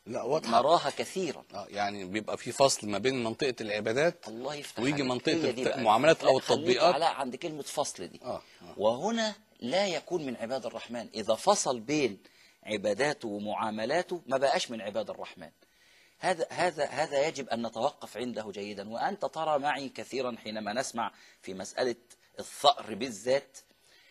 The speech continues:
Speaker 2: إن اللي قتل ده رجل يصلي ويخاف الله وكذا وكذا وكذا ومن الصالحين، ومع ذلك عند حتة الثأر فعل.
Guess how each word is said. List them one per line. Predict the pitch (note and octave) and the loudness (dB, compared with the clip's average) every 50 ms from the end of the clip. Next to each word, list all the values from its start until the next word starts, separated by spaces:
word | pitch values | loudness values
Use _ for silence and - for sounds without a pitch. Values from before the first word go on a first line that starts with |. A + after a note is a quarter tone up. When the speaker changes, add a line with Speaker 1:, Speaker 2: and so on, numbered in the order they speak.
| _ _ _ - | _ _ _ -6
Speaker 2:
إن | C3+ D3 | -6 -4
اللي | D3 C#3+ C#3 C3 | -4 -2 0 0
قتل | C3 F#3 - - F#3 D#3+ C#3 | 2 0 0 0 0 -2 -2
ده | C3 D#3+ E3+ - - _ _ _ _ _ _ _ _ _ _ _ _ _ _ _ _ _ _ _ _ _ _ - | -2 -4 -4 -4 -8 _ _ _ _ _ _ _ _ _ _ _ _ _ _ _ _ _ _ _ _ _ _ -4
رجل | A2 B2+ F3 - E3+ D#3+ D3 D3 | 2 2 2 4 2 0 -2 -2
يصلي | D#3 - - E3+ F3 E3+ D#3+ C3+ A2+ G#2 G2 _ - | -4 -4 -2 -2 -2 -2 -2 -4 -8 -10 -14 _ -4
ويخاف | - B2 C3+ C3+ - - D#3+ F3 E3 - E3 | 2 4 4 4 4 2 -4 -4 -4 -4 -6
الله | D#3 D3+ D#3 E3 F3 E3+ D#3+ | -6 -4 -2 -2 0 0 2
وكذا | C#3 C#3 D3+ - - G3+ G#3 F3+ F#3 F3+ | 0 0 -2 0 0 0 0 2 2 0
وكذا | D#3+ D#3 E3 - - G#3 G3+ E3 G3 F3 | 0 0 -4 -4 -4 -4 -2 0 0 0
وكذا | E3 E3+ E3+ - G#3+ A3 F3 G3 F3 | 0 0 -2 -2 -2 0 2 2 4
ومن | E3 E3+ F3 F3 F3 E3+ E3 F3+ F3+ | 4 4 2 2 0 -2 -2 -2 -4
الصالحين، | F3+ F3 - - F3 F3+ F3 E3+ E3+ - G3 G3+ G#3 G3 - - _ _ _ _ _ | -4 -4 -4 -4 0 0 0 0 0 -4 -4 -4 -4 -4 -6 -8 _ _ _ _ _
ومع | - G#2+ A#2+ B2+ A#2+ B2+ | -4 -2 -2 0 -2 -2
ذلك | B2 C3 D#3+ D#3+ D#3+ D3 - - | -2 -4 -4 -6 -6 -8 -8 -8
عند | A#2+ B2 A#2+ - | -8 -8 -6 -8
حتة | - E3+ - - C#3+ - | -8 -10 -10 -14 -12 -14
الثأر | C3 - - - E3+ - - - - - - _ _ _ _ _ _ _ _ _ _ _ _ _ _ _ _ _ _ - | -14 -10 -6 -4 -4 -4 -4 -8 -18 -20 -20 _ _ _ _ _ _ _ _ _ _ _ _ _ _ _ _ _ _ -6
فعل. | - - C#3 G#2 F#2+ G#2 - | 2 4 4 4 4 2 -6